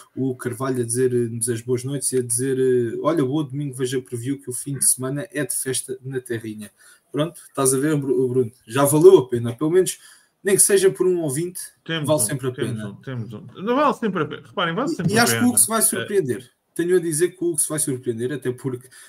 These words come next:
Speaker 1: aqui sempre em bom tom, diga-se de passagem, e sempre no, numa atitude positiva. Eh, vocês que, que não estão no grupo de wrestling podem acompanhar, eh,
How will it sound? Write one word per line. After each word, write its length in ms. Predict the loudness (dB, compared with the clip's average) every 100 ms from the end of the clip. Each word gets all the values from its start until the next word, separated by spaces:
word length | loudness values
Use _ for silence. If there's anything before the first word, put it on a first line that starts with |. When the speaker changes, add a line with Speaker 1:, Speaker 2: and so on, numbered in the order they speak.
| -10
Speaker 1:
aqui 840 | -8 -2 0 2 0 -2 -4 -8 -16 _ _ -20 -4
sempre 440 | 4 8 8 6 -10 _ _
em 120 | -6
bom 160 | -4 -2
tom, 320 | -4 -4 -8 -6
diga-se 320 | -2 0 -2
de 60 |
passagem, 560 | -2 -4 -4 -8 -10 -8
e 100 | 0
sempre 880 | 2 2 0 -4 -4 -4 -4 -8 -12 -18 _ -10
no, 320 | -6 -4 -4
numa 240 | -4 -4 -4
atitude 380 | -4 -6 -8
positiva. 600 | -6 -6 -4 -4 -4 -6 -10 -20 _ _
Eh, 220 | -2 -2 -4 -10 -8
vocês 720 | -2 0 4 4 4 -4 -10 -4
que, 300 | -2 -2 -4
que 140 | -4
não 140 | -4 -4
estão 340 | -6 -6 -4
no 160 | -4 -4
grupo 240 | -6 -6
de 80 | -4
wrestling 420 | -2 -2 -6 -10
podem 320 | -8 -6 -6
acompanhar, 600 | -6 -6 -4 -2 -2 -2
eh, 240 | -4 -8